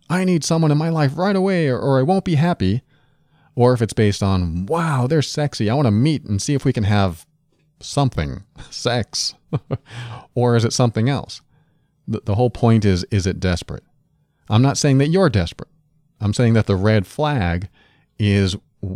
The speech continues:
especially for women, if they sense desperation, like, "We gotta meet right away. Uh, what are you doing in an hour?"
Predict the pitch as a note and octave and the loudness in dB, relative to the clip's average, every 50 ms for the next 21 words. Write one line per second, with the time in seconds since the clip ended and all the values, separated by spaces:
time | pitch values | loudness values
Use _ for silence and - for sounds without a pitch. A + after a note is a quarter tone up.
0 | - _ - G#2 G2 - - G#2+ G#2 - C3+ C3 - F#3 F3+ F#3 D#3+ A2+ F2+ E2+ | -10 _ -6 -4 -4 0 0 0 2 2 0 -2 -2 -2 -4 -2 0 0 0 0
1 | F2+ A2+ C3+ _ _ _ _ _ _ _ _ _ _ - A2+ G#2+ A2 - B2 A#2 | 0 -2 -4 _ _ _ _ _ _ _ _ _ _ -2 0 0 0 0 0 0
2 | A2+ A2 - - B2 A#2 - - - A#2 A2+ - - - F#2+ F#2 G2+ A2 A2 - | 0 0 0 0 0 0 0 0 0 0 0 -2 -4 -4 -2 0 0 0 0 -2
3 | - E2+ C2 - _ _ - F#2 - E3+ A3 G#3 F#3 D#3+ E3+ F3 E3 D#3+ D3+ D#3 | -4 -6 -6 -8 _ _ -6 -6 -2 0 0 0 2 2 2 2 2 2 2 2
4 | D3+ C#3+ C3 A2 D#2 D#2+ - _ _ _ _ _ - - - D#3+ G3+ A3+ B3 A#3 | 2 2 0 0 -2 -6 -10 _ _ _ _ _ -10 -8 -6 -4 -2 0 0 0
5 | F#3+ B3 A#3 F#3+ E3 D#3 D#3+ F3+ F#3 F3 D#3 A#2+ F#2 C#2+ - - | 2 2 2 4 4 4 4 4 2 2 2 0 0 -2 -6 -12